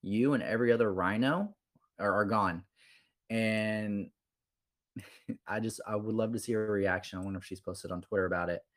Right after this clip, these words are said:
Um, but anyways, let's read this for a second. On Friday afternoon, a Georgia judge ruled that Rep Marjorie Taylor Greene's name can run for re-election after her eligibility was challenged for allegedly engaging in the January sixth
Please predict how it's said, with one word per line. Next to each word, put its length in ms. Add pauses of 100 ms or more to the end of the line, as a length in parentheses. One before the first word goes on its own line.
(420)
Um, 300
but 80
anyways, 340
let's 180
read 140
this 140
for 100
a 40
second. 320
On 180
Friday 280
afternoon, 460
a 40
Georgia 300
judge 540 (380)
ruled 520
that 220
Rep 240
Marjorie 380
Taylor 240
Greene's 400
name 400
can 180
run 220
for 120
re-election 600
after 240
her 240
eligibility 1120
was 320
challenged 540
for 140
allegedly 680 (480)
engaging 480
in 80
the 60
January 440
sixth 720